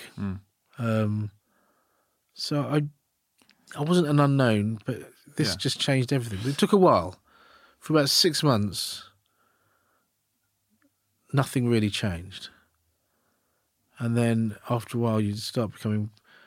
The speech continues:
Speaker 2: and the, the, it's just so weird how your life changes, but this thing with Fanny Schmeller.
Speaker 1: Yes.
Speaker 2: That
Speaker 1: For
Speaker 2: cha-,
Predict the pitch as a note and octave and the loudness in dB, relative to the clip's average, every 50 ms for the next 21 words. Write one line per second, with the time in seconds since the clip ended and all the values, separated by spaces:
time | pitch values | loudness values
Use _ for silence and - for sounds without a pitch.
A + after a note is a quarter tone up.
0 | _ _ _ - - C3 C3 B2+ B2 A#2+ A2+ C3 C3 B2+ C3+ C#3 C#3 C#3 - - | _ _ _ -8 -2 0 0 0 0 -2 -4 -2 -2 0 2 2 0 -2 -4 -2
1 | C#3+ C#3 - - - F#3 D#3 - - - A#2 G#2+ G#2 G2+ G#2 G#2+ G#2 G#2 G2+ G2 | -2 -2 -2 0 -2 -2 -2 -2 -2 -2 0 0 0 0 0 0 0 0 -2 -2
2 | A2 A2+ A2+ G#2+ G#2+ G2+ G2+ G2 F#2+ F#2+ - - - G2 F#2+ F#2+ F2+ G2+ G2 F#2+ | -2 -2 -2 -2 -2 -2 -2 -4 -4 -6 -6 -8 -8 -8 -8 -8 -8 -8 -10 -10
3 | - - - A2+ G#2 - - _ - - - - - _ _ _ _ _ _ _ | -10 -10 -10 -10 -10 -10 -14 _ -20 -20 -20 -20 -20 _ _ _ _ _ _ _
4 | - C#3 - - - - - C#3 B2+ A#2+ A2 G2 - - - A#2 A2+ A2+ G#2 - | -6 -4 -4 -4 -6 -2 0 0 0 0 -2 -4 -4 -6 -6 -4 -2 -2 -4 -4
5 | - - G#2+ G#2 G2+ F#2+ F#2+ F#2 - - _ _ _ _ _ _ - A#2+ G#2+ G2 | -4 -6 -4 -4 -4 -4 -6 -10 -12 -18 _ _ _ _ _ _ -6 -6 -4 -4
6 | F#2+ F#2+ - - - _ _ _ _ _ - - - - C3+ C3 A#2 C#3+ - D#3+ | -6 -8 -14 -18 -20 _ _ _ _ _ -20 -18 -6 -4 -2 -2 0 0 -2 -2
7 | - | -2